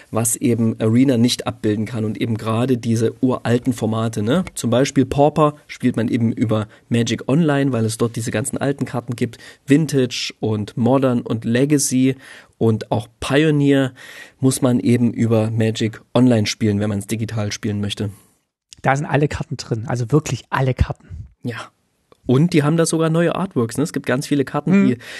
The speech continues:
Speaker 1: digital neu gemacht wurden und neue Artworks bekommen haben. Die ganzen Moxe, äh, haben neue Artworks bekommen von Volkan Baga. Wahnsinnig toll. Und auch eben ganz, ganz viele andere Karten, die nie so in Papier gedruckt wurden, wo ich manchmal hoffe, dass sie mal noch eine Papiervariante davon machen würden,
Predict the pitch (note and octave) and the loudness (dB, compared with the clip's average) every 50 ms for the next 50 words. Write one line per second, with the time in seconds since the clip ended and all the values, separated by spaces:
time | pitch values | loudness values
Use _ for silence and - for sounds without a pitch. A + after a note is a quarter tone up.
0 | - - - _ - D3 D3 D3+ C#3 - B2+ C3 D3 D3 C3 B2+ C#3+ D#3+ E3+ F3 | -16 -18 -10 _ -4 -2 -2 -2 -2 0 2 2 4 4 4 4 4 4 2 0
1 | E3 E3 - - D3+ D#3 E3 E3 D3+ D3+ D3 D3+ D#3 - - F3 - C3+ A#2+ - | -2 -4 -4 -4 -2 -2 0 0 2 2 2 2 2 0 -2 -2 -2 -4 -4 -4
2 | - - - - A2 A2 A2 A2 A2 - B2 C3 C3 - C#3 C3+ C#3+ F3 F#3 F3+ | -8 -10 -6 -4 -4 -2 -2 -2 -2 -2 -2 -4 0 0 2 2 4 2 0 0
3 | - - - G#2+ A2+ A2+ A2 - - - - - - - A#2+ A#2 A#2 A#2 A#2+ A#2+ | -2 -2 0 0 0 -2 -6 -10 -14 -20 -20 -6 -2 0 2 2 2 2 2 2
4 | A#2+ B2 B2 B2 A#2+ A#2 - A#2+ A#2 A2+ - A#2+ A2+ A2+ - - - A2 - - | 4 4 4 4 4 2 2 0 -2 0 0 0 0 0 -2 -6 -6 -4 -2 0
5 | A#2 A2+ A2+ - A2+ - A#2 B2 A#2+ - A#2+ A2+ A2+ B2 A#2+ A#2+ A2+ A2 A2 A2+ | 0 0 0 -2 -2 0 0 0 0 0 -2 -2 -2 -2 -2 0 0 0 0 0
6 | A2+ A2+ A2+ A#2 A#2+ A#2+ C3 C3 - C#3+ - - E3 D3+ D3 D3 C#3 C#3+ - - | -2 -2 -4 -6 -6 -6 -8 -6 -6 -4 -2 0 0 2 2 0 0 -2 -2 0
7 | D#3 C#3+ B2+ - A#2+ A#2+ - - - - - - C#3 C#3 C3+ - - C3 C#3 C#3 | 0 2 2 2 0 0 0 -2 -4 -6 -4 -4 -2 -2 -2 0 0 0 0 0
8 | - C3 C3 - - - C#3+ C3+ - - B2+ D3 D3 C3+ C3 A#2 - - A#2+ A#2 | 0 -2 -2 -2 -2 0 0 0 0 0 -2 0 0 -2 -2 -4 -6 -10 -6 -2
9 | - B2+ - - - - - - _ - B2 B2+ B2+ C3 C#3+ D#3 E3+ E3 D3 - | -2 -2 -2 -4 -10 -16 -16 -12 _ -2 0 2 4 4 4 4 4 2 2 4
10 | - C#3 C#3 D3 D3+ - - C3 C3+ B2+ - C#3 - - - D3+ D3+ - C3 A2+ | 4 4 6 6 6 4 4 2 2 2 0 -4 -6 -2 0 0 0 2 0 0
11 | C3 C#3 C#3+ C#3+ - B2+ A#2+ A#2+ B2 A#2 A2+ A#2 A#2+ A2+ A2+ A#2+ A#2 A#2+ - C3 | 0 0 0 0 -2 -2 0 2 2 0 0 0 -2 -2 0 -2 -4 -2 0 0
12 | A#2 A#2 B2 - - - B2 A2+ - A#2+ A2+ A#2 A#2 A#2 A#2 A#2 A2+ - B2+ A2+ | 0 0 0 -2 -2 -4 -4 -2 -2 0 0 0 2 2 0 0 0 -2 -2 -2
13 | - B2+ A2+ - C#3 C#3 B2+ A#2+ A#2 A#2+ A2+ A2+ A2+ A#2 A2+ - A#2+ A2+ - A#2 | -2 -2 0 2 2 2 2 0 -2 0 0 0 -2 -2 -4 -6 -8 -8 -4 -4
14 | A2+ A2+ A2+ - - A2+ A#2 A#2 C3 | -2 -4 -4 -4 -4 -4 -2 -4 -4